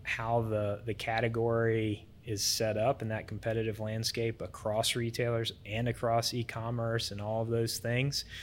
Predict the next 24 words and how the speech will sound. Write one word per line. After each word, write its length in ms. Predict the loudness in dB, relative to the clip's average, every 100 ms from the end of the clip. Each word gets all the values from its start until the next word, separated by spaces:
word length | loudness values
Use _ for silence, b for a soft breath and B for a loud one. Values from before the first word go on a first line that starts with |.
| B B B B B B B
it 120 | 4
needs 240 | 6 6 6
to 60 |
be 100 | 2
tailored 480 | 2 4 6 8 6
in 100 | 4
your 120 | 2
presentation. 720 | -2 -2 0 0 0 2 0 -4
So 160 | -4 0
you 100 | 2
need 180 | 4 4
to 80 | 2
prove 380 | 4 4 4
to 100 | 2 2
them 220 | 2 2
that 180 | 0 0
you 80 |
really 240 | 2 2 0
understand 640 | 0 0 0 0 -2 -2
their 200 | 0 0
business 680 | 2 2 4 2 2 0 -2 -6
and 180 | -6 -2
their 200 | 0 2
consumer. 640 | 2 2 4 4 2